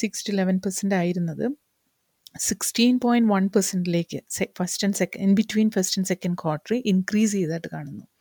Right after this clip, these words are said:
അതുപോലെ തന്നെ യു കെയിലും, ഏഹ്, നമ്മൾ കാണുന്നത് പതിനേഴ് പോയിന്റ് മൂന്ന് ശതമാനം എന്നുള്ളത്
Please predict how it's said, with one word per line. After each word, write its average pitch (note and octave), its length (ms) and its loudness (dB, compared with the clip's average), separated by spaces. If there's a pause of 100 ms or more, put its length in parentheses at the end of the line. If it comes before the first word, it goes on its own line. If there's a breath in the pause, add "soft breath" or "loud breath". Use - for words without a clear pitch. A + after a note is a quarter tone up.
(480 loud breath)
അതുപോലെ G#3 500 4
തന്നെ G3+ 280 0 (320 loud breath)
യു G3+ 140 6 (180)
കെയിലും, F#3+ 380 0 (560 soft breath)
ഏഹ്, F3 240 2
നമ്മൾ F#3+ 340 0
കാണുന്നത് F3+ 680 0
പതിനേഴ് F#3 480 2
പോയിന്റ് G#3 400 0
മൂന്ന് A3 680 0 (360)
ശതമാനം G3 580 2
എന്നുള്ളത് F3+ 460 0